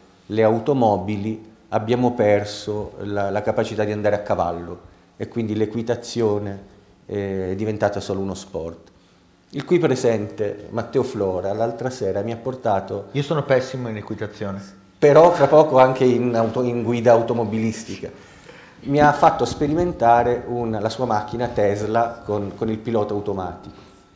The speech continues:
Speaker 1: dove di fatto nella, nella tangenziale ha tolto le mani dal volante, ha tolto,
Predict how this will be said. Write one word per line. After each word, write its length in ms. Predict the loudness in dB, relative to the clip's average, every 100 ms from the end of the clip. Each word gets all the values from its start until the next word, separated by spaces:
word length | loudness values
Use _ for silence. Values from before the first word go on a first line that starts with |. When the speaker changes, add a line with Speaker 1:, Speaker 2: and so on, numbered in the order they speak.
| _ _ _
Speaker 1:
dove 240 | 0 2
di 120 | 2 -2
fatto 420 | -4 -4 -8 -8
nella, 300 | -8 -6 -6
nella 240 | -2 -2
tangenziale 680 | 0 0 0 -2 0 2 2
ha 20 |
tolto 480 | 0 4 4 4 0
le 100 | 0
mani 380 | 2 0 0 -2
dal 340 | -2 -2 -2 -4
volante, 460 | -2 -2 -2 -4
ha 40 | -6
tolto, 540 | -2 -2 -2 -6 -8